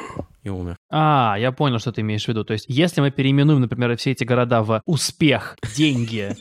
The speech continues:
Speaker 2: э, Богатство.
Speaker 1: Не, ну Бухалово в Трезвое, естественно.
Speaker 2: Да, то все изменится, ты хочешь сказать, да? Типа, как корабль назовешь, так он плывет.
Speaker 1: Село Лох, да, в Успех, да.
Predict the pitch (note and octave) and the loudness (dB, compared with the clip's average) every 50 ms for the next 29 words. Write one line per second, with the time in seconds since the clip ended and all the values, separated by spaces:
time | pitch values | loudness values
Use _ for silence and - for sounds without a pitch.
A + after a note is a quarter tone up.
0 | - - - - - - - - A2+ G#2 G#2 G2+ G2+ G2+ G2+ G#2 G#2+ B2+ B2+ B2+ | -14 -20 -20 -20 -20 -16 -12 -8 -8 -6 -6 -6 -6 -8 -8 -4 -2 -2 0 2
1 | D3+ C#3 B2 - - - D#3 D3 B2+ A#2+ A#2 B2+ B2 A#2+ A#2+ - C#3+ D3+ F3 F#3 | 0 0 0 -2 -4 -2 0 0 2 0 0 -2 -2 -2 0 2 2 4 4 4
2 | E3 - - D#3+ D3+ C#3+ C3 A#2+ A#2 A2+ G#2+ G#2 G#2 G#2 G2+ - G2+ G2 - - | 2 0 0 2 2 4 4 2 2 0 -2 -2 -4 -6 -6 -8 -10 -10 -10 -12
3 | - G2+ G2+ G#2 G#2 _ - A#2 A2 A#2 A2 G2+ F#2+ G2 - _ - A#2+ A2 - | -14 -14 -14 -16 -16 _ -12 -6 -4 -2 -2 -2 -4 -8 -12 _ -6 -6 -4 0
4 | - D#3 E3 D#3+ C#3 C3 A#2 G#2 G#2 G2+ G2 - - - G#2+ G2+ - - - - | 2 2 4 4 4 2 0 0 -2 -4 -6 -8 -8 -8 -6 -6 -6 -8 -6 -6
5 | F#2+ F#2+ F#2+ G#2+ C3+ E3+ F#3 - _ - C3+ A#2+ C3+ - E3 D#3+ - D#3 D3 D3+ | -6 -4 -4 -4 -4 -4 -6 -8 _ -10 -10 -6 -4 -2 -4 -2 0 0 0 2
6 | C#3+ C3 B2 A#2 A#2+ A#2 A#2+ D#3 G3+ G#3+ - - D3+ - D3 C#3 - _ - B2+ | 2 2 0 0 0 -2 -2 -2 -4 -4 -4 -6 -6 -4 -6 -8 -8 _ -6 -4
7 | A#2 G#2 G2 F#2+ F2+ - _ _ - - C3+ B2 C3+ C#3 C3 C3 E3+ - - B2 | -4 -4 -4 -8 -10 -14 _ _ -8 -6 -2 0 0 2 2 2 2 0 0 -2
8 | A#2+ A2 G#2+ G2+ G2+ A2 A#2+ C3 C#3 C3 - - A2+ A2 G#2+ - - G#2 G2+ G2+ | -2 -2 -2 -2 -4 -6 -4 -4 -4 -4 -4 -4 -4 -4 -4 -6 -8 -10 -8 -8
9 | G#2 | -8